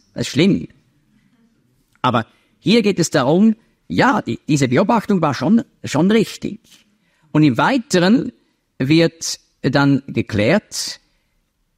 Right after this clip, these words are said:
diese fünf Töchter sollen nicht einen Mann aus einem anderen Stamm heiraten, sondern innerhalb dieses großen Stammes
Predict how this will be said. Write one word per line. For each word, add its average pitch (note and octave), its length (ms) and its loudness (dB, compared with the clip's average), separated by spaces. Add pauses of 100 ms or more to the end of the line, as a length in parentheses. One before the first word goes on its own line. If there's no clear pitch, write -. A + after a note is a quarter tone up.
(1080)
diese D3+ 220 2
fünf F3+ 260 0
Töchter E3 460 0
sollen C#3 420 0
nicht C#3+ 540 2
einen C3 180 2
Mann B2+ 240 4
aus B2 120 0
einem A2+ 160 2
anderen B2 280 0
Stamm F#2 320 -2
heiraten, D#2 460 -8 (1000)
sondern B2 380 0 (220)
innerhalb D3 500 2 (220)
dieses - 320 -10
großen C#3+ 580 0 (340)
Stammes A#2+ 560 0